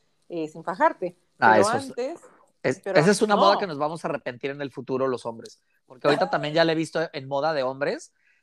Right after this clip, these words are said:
Speaker 2: así el,
Speaker 1: No.
Speaker 2: nomás meto una esquinita de la camisa.
Speaker 1: Perdón, yo es una moda que yo no puedo con ustedes los hombres, o sea, impresionante, y que creo que se da mucho en, en Mexicali, en más,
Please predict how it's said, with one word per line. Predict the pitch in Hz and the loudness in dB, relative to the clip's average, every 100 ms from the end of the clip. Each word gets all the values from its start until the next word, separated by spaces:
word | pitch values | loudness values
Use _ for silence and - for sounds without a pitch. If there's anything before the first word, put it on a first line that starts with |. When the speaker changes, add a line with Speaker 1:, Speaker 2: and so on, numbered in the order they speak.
| _ | _
Speaker 2:
así | - 135 156 156 | -14 -10 -6 -6
el, | 151 147 165 | -4 -8 -10
Speaker 1:
No. | |
Speaker 2:
nomás | 147 151 151 160 | -6 -2 -2 -2
meto | 185 185 196 | -4 -2 -2
una | 185 | -2
esquinita | 190 - - 156 151 - | -4 -10 -8 -8 -6 -4
de | 175 | -2
la | 165 | -2
camisa. | 147 135 143 139 160 180 285 320 _ _ _ _ _ _ _ _ _ _ _ _ - | -4 -10 -10 -6 -6 -6 -14 -20 _ _ _ _ _ _ _ _ _ _ _ _ -2
Speaker 1:
Perdón, | 247 233 240 190 - | -2 -2 -6 -8 -14
yo | 208 277 | -12 -12
es | 285 | -10
una | 339 359 | -8 -8
moda | 320 254 233 269 | -8 -8 -8 -10
que | 233 | -14
yo | 180 | -16
no | 196 208 | -16 -14
puedo | 208 208 | -14 -14
con | 220 175 | -16 -20
ustedes | 165 170 170 | -12 -6 -6
los | 190 160 151 | -6 -12 -16
hombres, | 135 135 180 _ | -14 -14 -14 _
o | 156 | -10
sea, | 160 | -10
impresionante, | 208 190 165 165 156 151 208 | -8 -8 -8 -8 -10 -8 -8
y | 202 | -10
que | - - | -14 -4
creo | 202 254 | -2 -2
que | 320 | -4
se | 240 | -6
da | 160 | -6
mucho | 180 180 - 208 208 _ _ | -6 -10 -8 -8 -8 _ _
en, | 175 165 156 147 143 143 _ _ _ _ | -6 -6 -6 -12 -16 -20 _ _ _ _
en | 185 185 170 | 0 0 0
Mexicali, | 175 170 170 - 165 160 170 170 175 185 185 185 180 | -4 -4 -4 4 6 6 4 2 -4 -6 -10 -8 -8
en | 156 151 156 | -10 -12 -12
más, | 160 170 | -8 -10